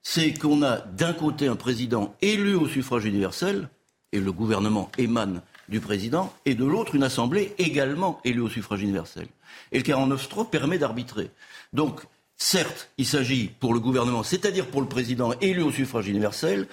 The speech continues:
de forcer la main à des députés qui sont eux-mêmes élus au suffrage universel.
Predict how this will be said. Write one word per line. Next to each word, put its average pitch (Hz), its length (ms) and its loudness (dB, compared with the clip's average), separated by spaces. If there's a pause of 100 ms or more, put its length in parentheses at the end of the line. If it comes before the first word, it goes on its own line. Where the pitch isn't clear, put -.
(220)
de 156 140 0
forcer 156 400 0
la 110 160 2
main 202 240 0 (240)
à 123 80 0
des 117 100 2
députés 120 520 -2
qui - 180 -4
sont 139 240 0
eux-mêmes 185 260 2
élus 127 160 2
au 117 60 -2
suffrage 107 340 -4
universel. 92 480 -2